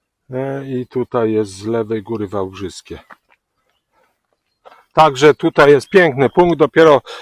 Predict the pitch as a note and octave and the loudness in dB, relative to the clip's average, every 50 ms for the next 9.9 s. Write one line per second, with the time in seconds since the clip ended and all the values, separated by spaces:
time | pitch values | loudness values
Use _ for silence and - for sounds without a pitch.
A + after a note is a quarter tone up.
0 | - - - - E3+ - - E3 C#3+ - D3+ C#3+ - - F3 E3 - - - D3 | -20 -12 -2 -2 -2 0 2 2 2 4 2 0 0 2 0 0 0 2 0 2
1 | C3+ D#3 F3 E3 - - - C#3+ A#2+ - _ - - - - _ - C#3 D#3 C#3 | 2 4 2 2 0 2 2 2 2 2 _ -20 -20 -20 -20 _ -2 0 0 0
2 | - - D3 C#3 C3 C3 D3+ D#3+ E3 D#3+ D3 B2+ A#2 C3+ A#2+ - - E3 D#3+ D3 | 0 -2 0 0 4 4 4 4 4 2 2 2 2 2 0 4 2 2 2 2
3 | C3 - - - C3+ C3 D3+ E3 D#3 - - D3+ B2+ C#3 D3 C#3 B2 C3+ C3+ A2+ | 0 -2 -2 0 2 4 4 4 4 2 0 -2 2 2 2 2 4 2 2 2
4 | - - C#3+ B2+ A2+ _ - - - - _ _ - B2 D3 D#3 D3 C3+ B2+ C#3 | 2 0 0 0 0 _ -8 -20 -20 -20 _ _ 0 2 2 4 4 2 2 2
5 | B2 - - - - _ - C3+ A2 - - D#3+ D3 C#3+ C#3 C3 A#2 - - _ | 0 0 -2 -16 -16 _ -2 -2 -2 -2 -2 0 2 2 2 2 0 -6 -18 _
6 | _ _ _ _ _ _ _ _ _ _ _ - A#2 A#2 A#2 A#2+ A#2 A#2 A#2 A2+ | _ _ _ _ _ _ _ _ _ _ _ -2 2 4 4 4 4 4 2 2
7 | G#2+ G2 _ _ _ _ _ _ _ _ C#3+ C3+ G#2 - _ _ _ _ _ _ | 0 -4 _ _ _ _ _ _ _ _ -10 -10 -10 -10 _ _ _ _ _ _
8 | _ _ _ _ _ _ _ _ _ _ _ _ _ _ _ - B2+ B2+ - - | _ _ _ _ _ _ _ _ _ _ _ _ _ _ _ -6 -6 -6 -4 -2
9 | D3 C3+ - - D3+ C3 A#2+ A2 - - A#2+ G#2+ A#2 - - - B2 | -4 -4 -4 -4 -4 -4 -4 -6 -8 -8 -10 -10 -10 -12 -6 -6 -6